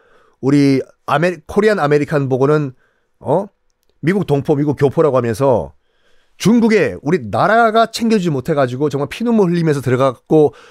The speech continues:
독립운동하려고 들어가신 우리 후손들 보고는 중국 정부가 정한 이름인 조선족이라고 쓰냐고요. 그냥 중국 동포라고 하셔야 됩니다. 그리고 범죄 도시 이런 등등등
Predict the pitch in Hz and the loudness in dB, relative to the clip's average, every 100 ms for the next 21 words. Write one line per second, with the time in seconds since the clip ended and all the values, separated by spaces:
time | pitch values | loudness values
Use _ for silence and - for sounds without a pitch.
0 | - - 175 254 190 185 156 160 143 135 | -6 2 4 4 0 -4 -2 -2 0 0
1 | 131 123 113 113 139 131 113 113 120 139 | 0 0 -2 -2 -2 -6 -6 -8 -6 -4
2 | 120 120 117 147 185 - _ _ _ - | -2 -2 0 0 -2 -8 _ _ _ 0
3 | 170 247 - 143 139 143 143 120 139 135 | 2 2 0 -2 0 0 0 0 0 0
4 | 120 131 165 151 - 104 226 208 135 110 | -2 0 0 -2 -6 0 2 2 0 -4
5 | 151 127 76 85 - _ _ - 147 135 | -4 -4 -4 -14 -18 _ _ -4 -4 -4
6 | _ _ _ - 117 127 165 _ - 127 | _ _ _ -4 -2 0 -2 _ -6 -2
7 | 156 - 185 147 113 123 - _ _ - | -2 -2 0 0 0 -2 -4 _ _ -10
8 | 117 127 113 - 117 113 95 - 180 208 | -2 0 0 -4 -6 -4 -8 -2 0 2
9 | 208 196 120 - _ _ _ _ _ _ | 4 2 0 -8 _ _ _ _ _ _
10 | _ 127 190 220 185 208 147 139 - 170 | _ 0 4 4 4 2 0 -4 -2 -2
11 | 127 87 - - 151 160 139 143 143 147 | -2 -4 -12 -2 -2 0 -2 0 2 0
12 | 113 | -2